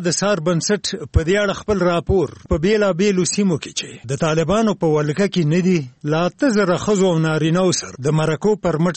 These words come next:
چمتو کړی دی. په دغه سروې کې پنځه پنځوس سلنه مرکه کوونکو ویلي چې په غیر دولتي محکمو په متوسط ډول یا ډېر باور لري، خو پر غیر دولتي محکمو یې د باور کچه څلوېښت سلنه ده.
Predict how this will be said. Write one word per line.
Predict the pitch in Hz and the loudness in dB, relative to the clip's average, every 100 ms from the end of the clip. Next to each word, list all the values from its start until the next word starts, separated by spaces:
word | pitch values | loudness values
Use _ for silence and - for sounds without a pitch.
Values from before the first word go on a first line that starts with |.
| - | -4
چمتو | 156 147 156 143 | -2 -2 -2 0
کړی | 180 139 82 | 0 -2 -6
دی. | - - - - | -14 -14 -20 -4
په | 156 | 0
دغه | 196 214 | 2 0
سروې | - 175 185 220 214 | 0 2 2 2 0
کې | 214 - | -2 0
پنځه | 170 170 247 - | 0 2 0 0
پنځوس | 196 175 180 - | 2 2 2 0
سلنه | 165 196 202 139 | 0 2 2 0
مرکه | 117 131 160 151 165 | -2 -2 -2 0 -2
کوونکو | - 185 233 196 180 | 2 2 2 2 2
ویلي | 165 185 185 | 2 2 0
چې | - 180 160 127 - | 0 0 -2 -6 -8
په | 143 | -2
غیر | 170 233 208 | 0 2 2
دولتي | 180 170 170 175 | 2 2 2 0
محکمو | 214 170 127 165 175 180 127 | 0 0 -2 0 2 2 0
په | - | 0
متوسط | 147 151 160 156 147 240 185 156 | 0 0 0 0 0 -2 -2 0
ډول | 196 208 196 196 - | 2 2 2 -2 -6
یا | 139 147 180 175 | -2 0 2 0
ډېر | 151 208 190 | 2 2 2
باور | 135 139 143 202 196 | -2 0 2 2 2
لري، | 190 190 180 135 _ | 2 2 0 -4 _
خو | - 156 | -8 -6
پر | 156 160 | -2 0
غیر | 160 262 214 | 2 2 2
دولتي | 175 170 170 220 196 | 4 2 2 2 2
محکمو | 170 135 165 175 202 | 0 -2 0 2 2
یې | 147 | 2
د | 147 143 | 0 0
باور | 151 180 175 | 2 2 0
کچه | 170 165 175 147 - | -2 -2 -2 -4 -8
څلوېښت | - - 170 175 220 - - - | -6 -2 2 2 0 -2 -6 -2
سلنه | 156 180 147 | 0 0 0
ده. | - | -4